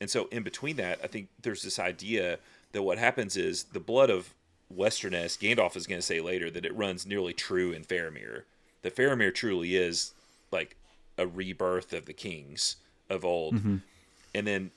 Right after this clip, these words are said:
Speaker 1: we have this king here, and Frodo's,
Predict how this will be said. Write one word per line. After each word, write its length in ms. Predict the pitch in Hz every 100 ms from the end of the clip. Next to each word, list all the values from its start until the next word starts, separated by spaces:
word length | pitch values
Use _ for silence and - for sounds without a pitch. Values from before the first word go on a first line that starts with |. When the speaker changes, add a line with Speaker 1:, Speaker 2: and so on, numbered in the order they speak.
| -
Speaker 1:
we 120 | 90
have 260 | 117 123
this 160 | 95 -
king 260 | - 92 87
here, 380 | 90 85 82 - - - - - - - - _ - -
and 120 | 101
Frodo's, 720 | - 120 123 123 104 92 -